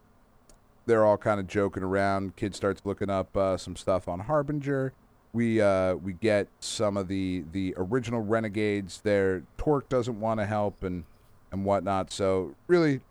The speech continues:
long story short, um, the, the coalition of people that were trying to awaken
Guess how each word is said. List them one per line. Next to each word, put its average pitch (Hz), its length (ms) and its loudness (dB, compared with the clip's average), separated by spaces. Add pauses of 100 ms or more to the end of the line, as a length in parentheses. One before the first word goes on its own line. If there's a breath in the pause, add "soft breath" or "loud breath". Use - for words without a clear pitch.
(160)
long 147 200 4
story 117 280 0
short, 92 420 -2
um, 104 380 2 (1000)
the, 110 460 2 (380)
the 107 80 -4
coalition 156 560 4
of 117 80 -4
people 117 260 -2
that 107 160 4
were 98 80 -4
trying 120 340 0
to 104 200 2
awaken 98 680 0